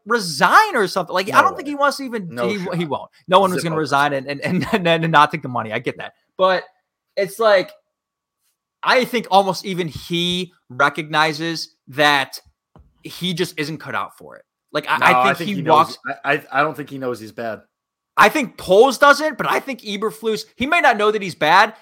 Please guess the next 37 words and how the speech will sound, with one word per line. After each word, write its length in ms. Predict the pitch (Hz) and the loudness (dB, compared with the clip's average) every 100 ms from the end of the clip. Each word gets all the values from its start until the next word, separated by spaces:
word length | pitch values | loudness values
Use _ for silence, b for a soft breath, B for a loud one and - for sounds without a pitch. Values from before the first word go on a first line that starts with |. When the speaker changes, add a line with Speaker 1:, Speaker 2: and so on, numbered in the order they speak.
| - | -8
Speaker 1:
but 100 | 180 | -8
he 200 | 170 240 | -4 -4
may 180 | 247 226 | 0 0
know 500 | 190 180 180 202 - - | 2 6 6 4 -2 -4
that 320 | 175 165 151 _ _ _ | 0 0 -2 _ _ _
he 260 | - 202 | -12 -10
just 240 | 190 190 - | -6 -6 -6
is 140 | 160 151 | -10 -4
overwhelmed 720 | 170 156 156 123 104 - _ _ - | -4 -2 -6 -6 -6 -8 _ _ -10
and 100 | 143 | -8
he's 220 | 196 165 | -6 0
got 160 | 170 | 0
Speaker 2:
Sure. 100 | 127 | 2
Speaker 1:
way 140 | 160 180 | -4 -4
too 160 | 180 | -8
much 240 | 175 165 - | -6 -6 -6
going 240 | 165 156 | -4 -2
on. 340 | 143 139 135 185 208 | 0 0 -2 -6 -6
Speaker 2:
And 140 | 202 | -2
you 100 | 202 | 2
know 120 | 240 | 4
what 80 | 277 | 4
Speaker 1:
And 100 | 262 | 0
Speaker 2:
the 80 | 208 | -2
biggest 300 | 196 185 190 | -2 -2 -6
example 420 | 151 139 131 147 | -4 -4 -4 -6
of 60 | 143 | -4
that 180 | 156 | -4
was? 320 | 156 160 151 - b b | -2 -2 -4 -12 b b
After 300 | 160 175 - | 0 0 0
the 100 | 214 | -2
Broncos 440 | 156 151 151 180 170 | 2 2 2 -2 0
game, 300 | 185 185 175 _ | -2 -4 -12 _
he's 240 | - 208 214 | -10 -8 -4
just 220 | 247 240 | -4 -2
sitting 220 | 175 165 | -2 -2
there 360 | 180 190 196 | -4 -4 -4